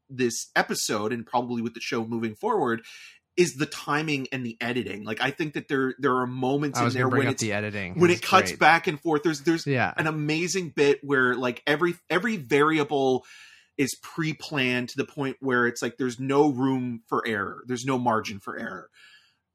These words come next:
Speaker 1: Except there was this one bit that's so amazing involving a chair. <laughs> And I could not stop laughing at that
Speaker 2: That's
Speaker 1: moment.
Speaker 2: great.
Speaker 1: And the
Speaker 2: Yeah.
Speaker 1: delivery of,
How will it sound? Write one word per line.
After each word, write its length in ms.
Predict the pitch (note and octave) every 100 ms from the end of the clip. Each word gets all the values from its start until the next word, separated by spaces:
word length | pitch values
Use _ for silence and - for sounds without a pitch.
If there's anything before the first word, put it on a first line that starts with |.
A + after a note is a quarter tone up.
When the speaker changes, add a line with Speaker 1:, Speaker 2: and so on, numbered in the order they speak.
| -
Speaker 1:
Except 360 | D#3 - G3
there 80 | F#3+
was 100 | E3+
this 160 | E3+ E3
one 360 | D3 D#3 F3+ D#3+
bit 180 | D#3
that's 320 | D#3 - - -
so 220 | E3+ E3+
amazing 480 | D3+ C3+ C3+ C#3+ C3
involving 480 | B2 A#2+ A#2+ A#2+
a 40 | A2+
chair. 600 | - - C3 G2 F#2+ - - -
<laughs> 180 | -
And 100 | - - - - - - -
I 100 | - -
could 200 | - G#3
not 280 | E3+ D#3 G3
stop 440 | - - D3 D3+ -
laughing 640 | B2+ A2+ A2 C3+ - D#3+ D3+
at 240 | B2 C3
that 220 | C3+ C3+ E3+
Speaker 2:
That's 180 | C3+
Speaker 1:
moment. 200 | B2+ D#3
Speaker 2:
great. 120 | G2 - -
Speaker 1:
And 120 | F#3 F3+
the 60 |
Speaker 2:
Yeah. 60 | E3+
Speaker 1:
delivery 680 | F3+ E3 F3 F#3 F#3+ F#3+ -
of, 260 | D3 C#3+